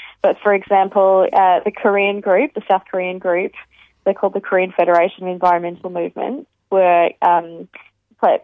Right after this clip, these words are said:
played a, played a big part, civil society role in the bringing down of, of the president of Korea last year, who they considered to be corrupt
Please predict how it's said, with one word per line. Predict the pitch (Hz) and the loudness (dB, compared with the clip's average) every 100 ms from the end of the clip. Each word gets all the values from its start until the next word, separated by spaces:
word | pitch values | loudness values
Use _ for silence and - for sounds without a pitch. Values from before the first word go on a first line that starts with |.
| - | -2
played | 226 220 | 0 2
a, | 202 196 | 2 0
played | - 220 | 0 0
a | 208 | 0
big | 254 220 | -2 -6
part, | - 220 202 160 - | -2 2 2 0 -10
civil | 208 208 | -10 -8
society | 202 - 185 185 | -8 0 0 2
role | 185 180 180 | 2 2 2
in | 185 | -2
the | |
bringing | 180 170 175 175 | -2 -2 -2 -2
down | 175 170 170 | 2 2 0
of, | 165 - - - - | -4 -8 -20 -14 -6
of | 180 175 - - _ _ _ _ | -6 -6 -18 -20 _ _ _ _
the | 190 175 | -2 0
president | - 196 196 208 202 | 0 -2 0 -2 -2
of | - | -4
Korea | 214 202 202 | -6 -2 0
last | 196 196 202 - | 2 2 0 -10
year, | 196 240 294 | -2 2 2
who | 220 185 | 0 -2
they | 180 185 180 180 - - - _ | 2 2 2 -2 -8 -20 -20 _
considered | 196 - 190 190 - | -20 -10 -4 -4 -4
to | 185 | -4
be | 175 180 180 - | -2 -2 -6 -6
corrupt | 202 208 196 | 0 0 0